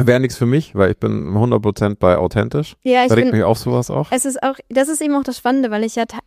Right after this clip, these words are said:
Speaker 2: teilweise wirklich krasse Arbeitgeber habe und dann teilweise halt interessiert sich niemand dafür, was ich mache. Und zum Beispiel bei meinen Solokonzerten oder ich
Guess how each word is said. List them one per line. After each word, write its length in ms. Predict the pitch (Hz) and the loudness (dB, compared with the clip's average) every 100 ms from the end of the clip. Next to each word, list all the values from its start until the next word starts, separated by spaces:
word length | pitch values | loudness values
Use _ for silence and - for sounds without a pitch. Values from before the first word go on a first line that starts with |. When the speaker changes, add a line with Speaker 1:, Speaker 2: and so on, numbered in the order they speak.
| - | -8
Speaker 2:
teilweise 580 | 247 247 254 233 226 - | -2 2 2 2 -2 -6
wirklich 460 | 214 233 247 - _ _ _ _ _ | -4 -2 -2 -10 _ _ _ _ _
krasse 280 | - 226 - | -6 -4 -2
Arbeitgeber 520 | - 277 277 269 254 | 0 0 0 -2 -2
habe 340 | 247 247 262 277 - | -2 -2 -2 -6 -2
und 140 | 226 | -2
dann 160 | 226 226 | 0 -2
teilweise 360 | 233 233 233 | -4 -4 -4
halt 180 | 226 220 _ _ _ _ - | -6 -8 _ _ _ _ -10
interessiert 300 | 240 247 254 | -4 -4 -4
sich 240 | 254 285 _ _ _ | -10 -16 _ _ _
niemand 640 | 247 254 311 185 185 - 214 | 8 8 8 2 -2 -8 -10
dafür, 260 | - 196 | -6 -8
was 120 | 202 | -6
ich 120 | 214 208 | -8 -6
mache. 380 | 202 - 240 - | -8 -4 -6 -4
Und 220 | 226 214 _ - | -6 -6 _ -8
zum 120 | 233 | -2
Beispiel 260 | 226 240 226 | -2 -2 -2
bei 100 | 233 | 0
meinen 200 | 226 226 | 2 2
Solokonzerten 720 | 226 254 214 208 214 - - | 2 0 -2 -4 -6 -6 -6
oder 280 | 220 214 208 _ _ _ _ _ _ | -2 -2 -2 _ _ _ _ _ _
ich 240 | - - | -12 -12